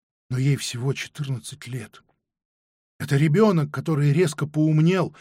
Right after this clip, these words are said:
повзрослел и понял, что ему не хватает сил быть взрослым. "Мне очень жаль", — сказал я. "Если как-то можно что-то исправить".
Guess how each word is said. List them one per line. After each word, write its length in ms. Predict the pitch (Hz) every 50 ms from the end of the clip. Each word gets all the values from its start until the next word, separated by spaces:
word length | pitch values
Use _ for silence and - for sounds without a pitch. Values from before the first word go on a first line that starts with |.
| - - - -
повзрослел 760 | 170 175 143 135 156 165 156 147 - 156 185 208 196 165 151
и 80 | 151 147
понял, 400 | 147 - 233 233 202 175 156 143
что 180 | - - 165 151
ему 180 | 156 156 175
не 120 | 180 170 165
хватает 500 | - 151 151 151 196 190 185 170 151 -
сил 340 | - - - 196 208 190
быть 260 | 151 135 170 170 - 139
взрослым. 840 | 131 110 - 143 147 156 190 190 165 - - - 147 - - - _ _ _ _ _ _ _ _ _ _ _ _ _ _ _ _ _ _ _ _ _ _ _ _ _ _ _ _ _ _ _ _ _ -
"Мне 260 | 117 120 123 123 120
очень 300 | 120 120 110 - 127 113
жаль", — 360 | 104 104 139 151 127 104 - - - - _ _
сказал 400 | - - - _ - 104 95 87
я. 240 | 85 85 82 - - _ _ _ _ _ _ _ _ _ _ _ _ _ _ _ _ _ _ _ _ _ _ _ -
"Если 240 | - 110 - - 139
как-то 300 | - 151 143 143 - 143
можно 380 | 131 139 151 160 143 107 113 -
что-то 380 | - - - 131 - - 123
исправить". 640 | 113 - - - - 135 147 143 123 98 - - -